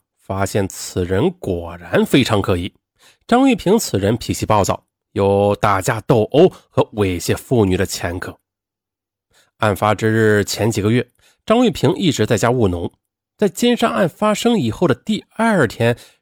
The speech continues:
张玉平突然就离开了家，去了外地。邻居回忆啊，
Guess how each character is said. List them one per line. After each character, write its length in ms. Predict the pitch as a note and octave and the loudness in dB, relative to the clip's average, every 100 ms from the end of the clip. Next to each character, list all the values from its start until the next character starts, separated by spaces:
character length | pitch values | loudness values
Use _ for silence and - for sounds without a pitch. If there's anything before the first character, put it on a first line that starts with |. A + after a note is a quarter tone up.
| _ | _
张 200 | - C4 | -2 0
玉 60 | A#3+ | 0
平 240 | - F#3 | 0 -2
突 240 | - - G#3 | -2 -2 0
然 120 | F3 | 0
就 120 | G3+ | 0
离 320 | A2 G2 F#2+ | -2 -2 -4
开 220 | - - | -4 -4
了 100 | G#3 | -2
家， 260 | G2+ F#3+ F#3+ _ | -2 -2 -4 _
去 160 | - G3 | -4 -2
了 80 | - | 0
外 260 | F#3+ A3+ | 0 -2
地。 180 | - - _ _ _ _ _ _ _ _ _ | -4 -14 _ _ _ _ _ _ _ _ _
邻 220 | - G2+ G2+ | -4 -2 -2
居 80 | |
回 180 | F2 F2 | -4 -8
忆 60 | E2 | -14
啊， 100 | - | -16